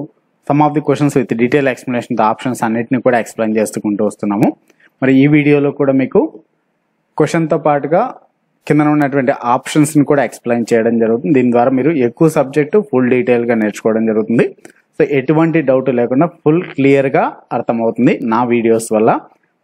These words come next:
Part one చూడనటువంటి learners కిందన డిస్క్రిప్షన్లో ఇచ్చానండి part one link.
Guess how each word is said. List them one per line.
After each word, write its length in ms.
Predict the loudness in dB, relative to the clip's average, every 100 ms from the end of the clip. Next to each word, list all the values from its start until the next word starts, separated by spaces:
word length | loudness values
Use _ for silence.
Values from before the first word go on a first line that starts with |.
| -2
Part 220 | -2 0 -2
one 120 | -2 0
చూడనటువంటి 600 | 0 0 -2 -2 0 0 0 -4 -10 _ -4 0
learners 360 | 2 2 0 0
కిందన 280 | 0 2 0 -2 -6 -6
డిస్క్రిప్షన్లో 520 | -6 -2 -2 0 0 0
ఇచ్చానండి 280 | 0 0 0 -2
part 200 | -2 -4
one 120 | -4 -2
link. 220 | -2 -2